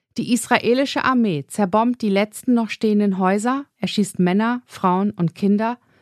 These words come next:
und hungert den Rest der Bevölkerung aus, indem sie Hilfslieferungen blockiert.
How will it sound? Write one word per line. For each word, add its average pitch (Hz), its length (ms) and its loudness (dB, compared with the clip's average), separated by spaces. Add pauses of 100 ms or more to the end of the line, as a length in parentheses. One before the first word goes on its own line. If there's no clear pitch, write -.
(160)
und 180 160 0
hungert 254 300 0
den 202 100 2
Rest 208 320 -2
der 214 80 2
Bevölkerung 190 680 0
aus, 185 400 0 (280)
indem 202 340 2
sie 196 120 -2
Hilfslieferungen 202 880 0
blockiert. 208 640 -2